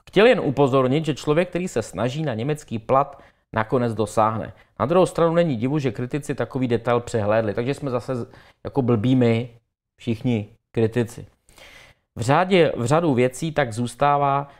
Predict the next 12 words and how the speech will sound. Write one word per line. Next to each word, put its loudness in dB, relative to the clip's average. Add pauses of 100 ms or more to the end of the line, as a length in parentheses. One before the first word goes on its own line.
(120)
že -6
své 2
námitky 0
zasadili 0
do 2
kontextu -4
tradičního -2
sebemrskačství, -2
ve -2
kterém -4
neschopní -2
Češi -2